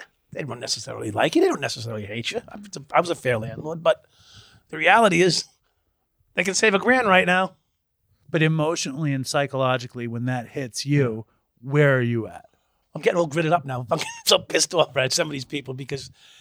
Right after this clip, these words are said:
Speaker 1: the people that you're best to in your life will turn on you, just so you know.
Speaker 2: You never know who's gonna stand up.
Speaker 1: Yeah. And you know, the odd thing is, it's, it's, it's the people you don't expect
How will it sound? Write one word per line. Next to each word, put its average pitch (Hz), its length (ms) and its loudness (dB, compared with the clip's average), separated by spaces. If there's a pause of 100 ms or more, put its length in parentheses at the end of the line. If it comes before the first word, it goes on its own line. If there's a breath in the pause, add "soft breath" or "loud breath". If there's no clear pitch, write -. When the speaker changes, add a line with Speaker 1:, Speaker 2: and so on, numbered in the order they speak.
(180 soft breath)
Speaker 1:
the 160 60 2
people 220 280 -2
that 208 40 -4
you're 147 120 0
best 165 240 0
to 180 100 -2
in 175 80 0
your 165 80 0
life 160 220 -2
will 151 80 -12
turn 143 180 -6
on 117 120 -8
you, 113 100 -18 (180)
just - 160 -14
so 113 100 -12
you 107 120 -14
know. 104 180 -20 (380 soft breath)
Speaker 2:
You 202 100 0
never 208 260 4
know 180 200 0
who's 123 180 -4
gonna 110 240 -12
stand 101 320 -10
up. 113 60 -8
Speaker 1:
Yeah. 120 80 -8 (240 soft breath)
And 156 100 -2
you 151 80 -4
know, 214 160 0
the 175 120 0
odd 202 200 2
thing 247 140 -4
is, 240 240 -10 (380)
it's, - 180 -8 (340)
it's, - 200 -12
it's - 140 -8
the - 120 -14
people 220 300 -6
you 190 60 4
don't 196 140 0
expect - 420 -4